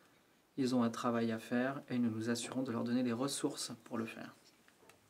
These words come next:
Député de Fredericton. Monsieur le Président, nous avons laissé tomber toute une génération de Canadiens. Il a été dit et répété que la pandémie a mis en évidence la négligence qui prévaut dans les foyers de soins de longue durée de chaque province et territoire.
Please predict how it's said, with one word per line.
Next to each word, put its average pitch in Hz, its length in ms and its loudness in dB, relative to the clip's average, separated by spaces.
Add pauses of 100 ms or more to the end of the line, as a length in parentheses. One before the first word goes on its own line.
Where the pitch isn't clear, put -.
(120)
Député 139 260 -2
de 143 100 2
Fredericton. 127 760 -2 (1600)
Monsieur 151 260 -2
le 139 80 2
Président, 135 720 -2 (880)
nous 143 380 0
avons 131 200 4
laissé 151 220 4
tomber 151 300 4
toute - 160 -10
une 170 80 2
génération 131 560 0
de 135 120 -2
Canadiens. 123 640 2 (560)
Il 147 100 4
a 135 60 8
été 135 260 4
dit 135 300 6
et 147 100 8
répété 127 580 0
que 143 140 -6
la 127 100 0
pandémie 135 560 2
a 127 80 0
mis 127 220 -2
en 127 160 0
évidence 123 440 0
la 127 100 -2
négligence 151 500 4
qui - 100 -10
prévaut 131 280 -2
dans 143 100 2
les 123 80 0
foyers 127 260 0
de 123 60 -2
soins 147 160 0
de 135 60 -2
longue 123 180 -2
durée 120 340 -4
de 120 140 -8
chaque - 220 -6
province 127 300 -10
et 131 40 -14
territoire. 120 560 -6